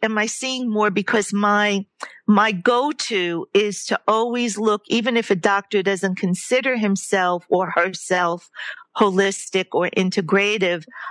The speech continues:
I look for practitioners, doctors as well as other practitioners who, as I said before, are relational.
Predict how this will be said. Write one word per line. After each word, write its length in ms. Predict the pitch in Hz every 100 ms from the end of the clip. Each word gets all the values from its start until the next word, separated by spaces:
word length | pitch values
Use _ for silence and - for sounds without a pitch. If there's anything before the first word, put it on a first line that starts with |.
| - -
I 180 | 202
look 460 | 214 214 226 262 -
for 360 | - - 220 208
practitioners, 960 | - 196 - - 233 - 165 143 156 -
doctors 680 | 165 208 185 214 202 190 180
as 180 | 165
well 260 | 175 180 180
as 160 | 180 175
other 220 | 170 170
practitioners 1040 | - 160 - - 151 - 156 156 147 156 - - - - - -
who, 420 | 233 220 202 - -
as 220 | 190 180
I 100 | 185
said 280 | - 190 165
before, 540 | 185 - 185 180 160 -
are 160 | 175
relational. 960 | 165 170 170 175 185 - 180 165 98